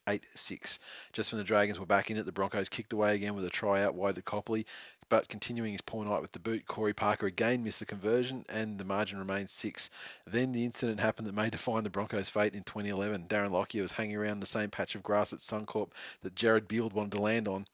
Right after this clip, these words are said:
and his knee collected Lockyer in the face full force, ultimately fracturing his cheekbone that we've all heard about a thousand times this week. Following an errant field goal attempt by the Broncos and a disallowed try to the Dragons,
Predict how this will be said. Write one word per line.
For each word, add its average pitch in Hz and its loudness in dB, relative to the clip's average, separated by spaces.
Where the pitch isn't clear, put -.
and 98 -4
his 95 -2
knee 110 2
collected 107 2
Lockyer 110 0
in 104 -4
the 101 -4
face 107 4
full 123 -2
force, 110 0
ultimately 107 -4
fracturing 101 -2
his 95 -6
cheekbone 101 -4
that 92 -6
we've 95 -8
all 95 -2
heard 98 -2
about 98 0
a - -8
thousand 95 -4
times 95 -6
this 95 -6
week. 92 -4
Following 107 2
an 101 -2
errant 104 2
field 104 0
goal 101 4
attempt 104 -6
by 101 2
the 90 -6
Broncos 101 0
and 101 -6
a 90 -8
disallowed 104 2
try 107 2
to 104 -2
the 98 -4
Dragons, 107 2